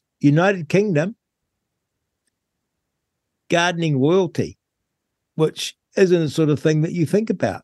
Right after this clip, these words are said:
right? But they probably go back to ten sixty-six or something, like everyone does in Great Britain, gardening, you know, it was just in their genes. But lucky, lucky for us, she's come to New Zealand and lived here for many years. Why?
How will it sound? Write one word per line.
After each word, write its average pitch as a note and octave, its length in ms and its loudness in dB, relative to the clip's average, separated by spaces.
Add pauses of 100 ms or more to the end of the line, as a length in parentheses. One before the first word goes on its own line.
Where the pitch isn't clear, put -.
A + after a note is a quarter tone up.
(160)
right? - 320 -6 (300)
But D#3+ 220 -4
they D#3+ 180 0
probably F3+ 340 -2
go B2 180 0
back A#2 260 -2
to B2 80 -10
ten B2+ 240 -2
sixty-six - 800 -6
or D3+ 100 -4
something, G2+ 480 -6
like G#2+ 240 -4
everyone B2 420 -2
does D3+ 280 -4
in D#3+ 120 -2
Great - 360 -6
Britain, G#2 300 -6
gardening, C3+ 600 -4
you A2+ 120 -6
know, B2 260 -4
it - 60 -4
was A#2 180 -2
just C#3 280 -4
in C3 140 0
their B2+ 160 0
genes. B2+ 600 -4 (540)
But D#3+ 140 2
lucky, E3 580 2
lucky D3 360 -2
for - 180 -6
us, C3+ 280 -2
she's - 220 -4
come C#3 240 -2
to C3 80 -10
New B2 180 -2
Zealand A#2 500 0
and A#2+ 220 -2
lived B2 220 -2
here A#2+ 100 2
for - 140 -6
many A#2 260 -2
years. A2+ 400 0
Why? C#3+ 380 -4